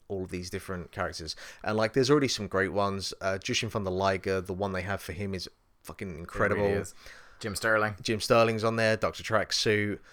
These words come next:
Speaker 1: Navarro, Alex Navarro's on there.
Speaker 2: Is, do they have just Doctor Tracksuit, or do they have both Doctor Tracksuit and, uh, Conrad Tracksway?
Speaker 1: Uh, just, <laughs> just Doctor Tracksuit at the moment, but give it time.
Speaker 2: Yeah.
Speaker 1: Uh, there's a bear, there's Zangief,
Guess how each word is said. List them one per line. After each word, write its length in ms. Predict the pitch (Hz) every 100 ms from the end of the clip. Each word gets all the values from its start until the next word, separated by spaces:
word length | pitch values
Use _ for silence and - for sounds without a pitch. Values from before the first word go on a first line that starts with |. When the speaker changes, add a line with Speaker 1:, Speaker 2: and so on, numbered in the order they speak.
| -
Speaker 1:
Navarro, 580 | 98 98 113 117 113 117
Alex 240 | 107 107
Navarro's 380 | 110 104 110 107
on 200 | 107 107
there. 360 | 107 104 104 107
Speaker 2:
Is, 280 | 135 135 131
do 260 | 131 110
they 120 | 120 113
have 220 | 120 98
just 460 | 120 123 - -
Doctor 240 | - 117 113
Tracksuit, 360 | 117 117 - 110
or 80 |
do 80 | 104
they 80 | 98
have 240 | 95 87
both 180 | 95 92
Doctor 240 | 98 95 -
Tracksuit 500 | 98 98 - 95 -
and, 300 | 90 87 82 -
uh, 140 | 87 85 -
Conrad 500 | 104 95 92 90 82
Tracksway? 680 | - 82 - - 90 104 - -
Speaker 1:
Uh, 180 | 123 120
just, 360 | 110 147 - - - -
<laughs> 240 | - - -
just 160 | 147 -
Doctor 200 | 156 151
Tracksuit 460 | 151 135 - -
at 60 | 104
the 60 | 104
moment, 380 | 107 98 95
but 260 | 107 107 - -
give 180 | 98 98
it 100 | 117
time. 440 | - 104 107 104 -
Speaker 2:
Yeah. 180 | 92 80 -
Speaker 1:
Uh, 300 | 104 101 98 85
there's 280 | 98 95 -
a 100 | 98
bear, 520 | - 107 110 107 104
there's 360 | 98 90 85
Zangief, 800 | 95 98 101 98 101 98 - -